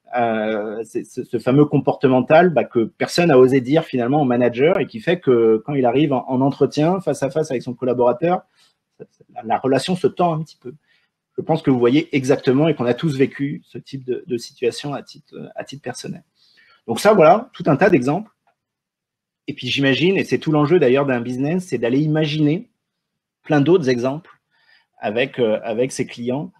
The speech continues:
euh, de se saisir de ces modalités pédagogiques-là et d'arriver à les, à les intégrer dans, euh, dans le quotidien de la montée en compétence de nos, euh, de nos clients.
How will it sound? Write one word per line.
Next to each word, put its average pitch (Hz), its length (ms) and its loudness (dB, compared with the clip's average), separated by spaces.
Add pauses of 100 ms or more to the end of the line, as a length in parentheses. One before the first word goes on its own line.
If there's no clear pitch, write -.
(380)
euh, 107 500 -8 (720)
de 117 100 -6
se 127 180 -4
saisir 165 440 2
de - 60 -10
ces 143 160 0
modalités 123 460 0
pédagogiques-là 117 840 -4 (140)
et 120 100 -8
d'arriver 117 560 -2
à 101 100 -18
les, 120 240 -6 (300)
à 117 80 -10
les 117 180 -6
intégrer 110 440 -6 (840)
dans, 117 440 -4
euh, 90 60 -16 (960)
dans 123 100 4
le 131 60 2
quotidien 156 680 4 (440)
de 117 180 0
la 131 120 4
montée 120 240 -6
en 127 80 -4
compétence 131 560 -10
de 110 100 -10
nos, 113 300 -16
euh, 107 60 -20 (520)
de 190 100 -6
nos 151 140 2
clients. 117 300 -12